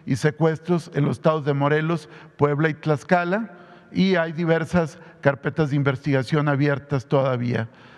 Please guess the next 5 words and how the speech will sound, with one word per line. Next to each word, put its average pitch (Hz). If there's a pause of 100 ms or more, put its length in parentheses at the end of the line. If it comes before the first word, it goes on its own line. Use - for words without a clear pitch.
(120)
El 127
juez 160 (300)
determinó 156
no 156
vincularlos 151